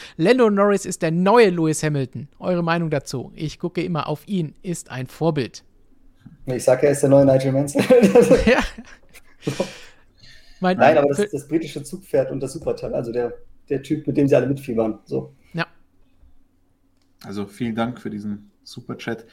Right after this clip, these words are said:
Speaker 3: Es ist immer wieder Wahnsinn, die Unterstützung zu sehen. Muss man zur Halbzeit auch immer mal wieder, glaub ich, betonen. Absoluter Wahnsinn, wie viele von euch da zuschauen, wie viele mitmachen, wie viele da auch ernsthaft diskutieren mit uns. Jetzt ging's teilweise ein bisschen unter die Gürtellinie mit Verstappen gegen Hamilton. Und das hat man gemerkt,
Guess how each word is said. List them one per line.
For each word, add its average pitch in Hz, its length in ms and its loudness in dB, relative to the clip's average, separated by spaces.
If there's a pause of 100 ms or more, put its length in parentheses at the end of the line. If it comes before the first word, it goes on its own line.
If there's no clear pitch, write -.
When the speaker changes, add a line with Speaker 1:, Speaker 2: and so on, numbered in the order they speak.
(180)
Speaker 3:
Es - 180 -16
ist - 60 -20
immer 123 180 -4
wieder 107 180 -2
Wahnsinn, 110 320 -2
die 104 100 -4
Unterstützung 110 520 -8
zu 107 140 -12
sehen. 113 280 -4 (340)
Muss 110 120 -12
man 107 180 -6
zur 104 180 -10
Halbzeit 107 340 -4
auch 113 180 -6
immer 110 140 -8
mal 107 200 -6
wieder, 107 140 -4
glaub 107 180 -6
ich, - 220 -14 (420)
betonen. 214 440 -6
Absoluter 101 440 -10
Wahnsinn, 107 420 -4
wie 107 80 -8
viele 113 280 -10
von 120 160 -12
euch 117 160 -10
da 107 140 -8
zuschauen, 117 420 -8
wie 107 60 -6
viele 110 200 -8
mitmachen, 113 420 -8
wie 104 80 -8
viele 107 200 -8
da 104 180 -8 (500)
auch 165 280 0
ernsthaft 147 480 -4
diskutieren 135 440 -4
mit 127 100 -4
uns. 127 200 -6
Jetzt 120 420 -12
ging's 123 360 -10
teilweise 123 400 -2
ein 123 40 -12
bisschen 131 200 -10
unter 139 180 -10
die 127 120 -6
Gürtellinie 127 540 -2
mit 117 260 -12
Verstappen 127 540 -8
gegen 123 200 -8
Hamilton. 123 320 -6
Und 117 60 -12
das 113 100 -12
hat 107 100 -10
man 120 120 -8
gemerkt, 113 500 -2